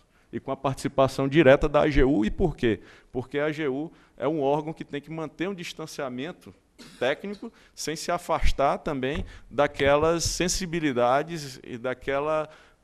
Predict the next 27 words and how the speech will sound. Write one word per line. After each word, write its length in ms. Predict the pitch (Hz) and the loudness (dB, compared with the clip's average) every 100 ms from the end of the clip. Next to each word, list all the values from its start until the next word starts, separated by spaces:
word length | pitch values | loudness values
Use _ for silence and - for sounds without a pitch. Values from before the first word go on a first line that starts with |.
| - | -12
ah, 600 | 110 113 117 113 110 107 | -8 -4 -2 -2 -2 -4
ah, 600 | - 104 90 104 98 92 - | -4 -6 -4 -6 -6 -8 -6
ah, 80 | 120 | -8
atuação 800 | - - 170 147 - 156 190 196 - _ | -6 -2 0 0 -2 -4 -6 -10 -20 _
que 120 | - | -16
corresponde 960 | 131 160 160 147 - 143 151 165 175 175 _ | -4 -2 0 -4 -2 -2 -2 -4 -10 -12 _
à 420 | - 131 131 123 - | -2 0 2 0 -4
legitimidade 800 | 135 175 175 - 160 135 147 | -4 -4 -6 -8 -8 -2 -2
conferida 400 | 151 151 147 143 | -2 -8 -4 -4
pelo 240 | 143 143 127 | -4 -6 -6
povo 260 | - 139 | -6 -6
para 100 | 147 | -4
quem 160 | 147 147 | -6 -4
tem 140 | 151 | -6
que 80 | 143 | -6
definir 420 | 131 139 131 113 | -4 -4 -2 -2
as 80 | 120 | -2
políticas 400 | - 123 117 131 | -2 -4 -4 -6
públicas. 640 | - 104 95 82 - - - _ _ - _ - - - | -4 -4 -4 -4 -10 -14 -20 _ _ -20 _ -20 -20 2
Mas 240 | 127 127 | 12 12
não 140 | 139 180 | 12 8
tão 220 | - 180 | 2 0
distante 480 | 160 - - 147 - | 6 6 8 4 4
como 200 | 147 151 | -2 -2
o 40 | |
Ministério 500 | 151 151 139 135 135 | -2 2 4 4 2
Público. 500 | 131 101 90 90 - | 2 0 -2 -6 -12